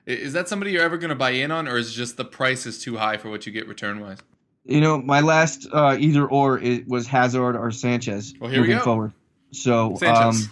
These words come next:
Speaker 1: for me.
Speaker 2: yeah, it's easily Sanchez. There's, the blank rate is basically, you know, it's, I think it's, like, eleven percent on the year or something like that. He's
Speaker 1: One
Speaker 2: got,
Speaker 1: in
Speaker 2: like,
Speaker 1: his last ten.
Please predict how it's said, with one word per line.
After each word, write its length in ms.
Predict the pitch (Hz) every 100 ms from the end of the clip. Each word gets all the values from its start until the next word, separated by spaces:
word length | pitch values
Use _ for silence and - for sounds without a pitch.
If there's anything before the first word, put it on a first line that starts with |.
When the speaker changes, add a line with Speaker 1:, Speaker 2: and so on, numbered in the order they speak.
| -
Speaker 1:
for 120 | 165
me. 220 | 147 139 135 - _ _ - -
Speaker 2:
yeah, 300 | 156 147 127 110
it's 160 | 113 -
easily 300 | 175 151 139
Sanchez. 480 | 143 131 131 127 123
There's, 220 | 117 107
the 140 | -
blank 360 | 117 131 143 143
rate 320 | 143 131 - -
is 340 | 120 113 120
basically, 800 | - 123 123 123 117 117 113 107
you 80 | 107
know, 120 | 117
it's, 120 | 107 -
I 60 |
think 140 | 120 117
it's, 140 | 113
like, 180 | 117 92 -
eleven 380 | 117 123 123 123
percent 440 | 117 113 117 117
on 100 | 123
the 80 | 123
year 180 | 123 127
or 60 | 120
something 160 | 120
like 100 | 123
that. 160 | 135 117
He's 100 | 117
Speaker 1:
One 260 | 135 165 -
Speaker 2:
got, 60 |
Speaker 1:
in 40 | -
Speaker 2:
like, 80 | 147
Speaker 1:
his 160 | 127
last 340 | 120 123 123 -
ten. 300 | 110 95